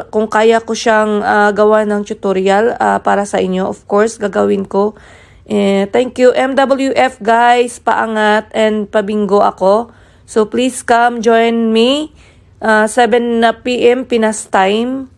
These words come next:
Um, at saka kung sino yung need ng mga bananas at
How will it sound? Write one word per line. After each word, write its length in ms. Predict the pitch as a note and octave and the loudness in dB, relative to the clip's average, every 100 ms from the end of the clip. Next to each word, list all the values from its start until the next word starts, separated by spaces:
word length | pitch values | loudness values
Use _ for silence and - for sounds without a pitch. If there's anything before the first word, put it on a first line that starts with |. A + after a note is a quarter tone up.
| - _ _ _ _ _ - | -20 _ _ _ _ _ -2
Um, 720 | G3+ G3+ G3+ G3 G3 G3 G3 _ _ _ _ - _ _ - _ _ - _ | 2 2 2 0 -2 -4 -8 _ _ _ _ -20 _ _ -20 _ _ -20 _
at 400 | A3 A3 - - | -2 -2 -4 -6
saka 400 | B3 A#3+ A#3 A#3 | -2 0 0 0
kung 160 | A#3 A#3 | -2 -2
sino 240 | B3+ A#3 | -2 2
yung 240 | A#3+ A#3 | 2 2
need 160 | A#3+ G#3 | 0 2
ng 160 | A3+ A3+ | 0 2
mga 240 | A3+ G#3+ | 2 2
bananas 480 | A3 A3+ A3+ A3+ | 0 0 0 -2
at 80 | A3+ | -4